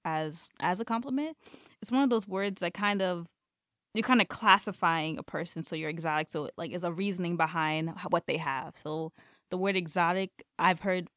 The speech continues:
a couple of times, and it will always have to be in reference to my features. So,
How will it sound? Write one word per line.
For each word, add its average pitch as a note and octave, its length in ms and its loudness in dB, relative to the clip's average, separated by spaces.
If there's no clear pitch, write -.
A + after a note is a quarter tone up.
a G#3+ 40 -8
couple C#4+ 260 0
of F#3 80 0
times, F3 480 -4
and E3+ 560 0
it G3 140 0
will F#3 100 2
always F#3+ 240 4
have F#3+ 140 0
to E3+ 60 -8
be F3 80 2
in E3 80 0
reference D#3 400 -2
to F3+ 60 -2
my F3 120 -4
features. - 480 -8
So, - 400 -4